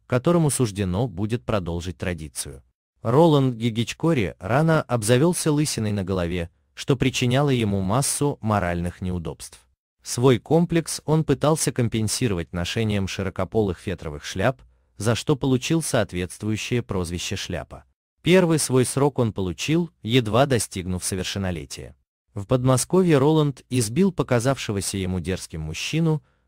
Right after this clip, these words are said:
и за умышленное нанесение тяжких телесных повреждений, сопряжённых с опасностью для жизни, был приговорён к пять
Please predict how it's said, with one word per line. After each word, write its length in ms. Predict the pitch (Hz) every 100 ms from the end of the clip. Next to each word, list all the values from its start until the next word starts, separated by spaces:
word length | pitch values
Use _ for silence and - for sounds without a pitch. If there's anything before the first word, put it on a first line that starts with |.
| _
и 100 | 143
за 140 | 135 143
умышленное 640 | 143 165 - 135 131 123
нанесение 720 | 113 104 101 - 127 113 104
тяжких 500 | 95 107 104 - 95
телесных 480 | - 90 85 - 82
повреждений, 760 | 87 80 80 82 113 147 147 - _ -
сопряжённых 720 | - 135 135 117 151 139 123
с 80 | -
опасностью 680 | 107 113 104 87 85 - 76
для 200 | 78 78
жизни, 480 | 95 143 151 151 - _ _
был 200 | 117 185
приговорён 640 | 175 151 120 104 98 131 147
к 120 | -
пять 360 | 101 104 -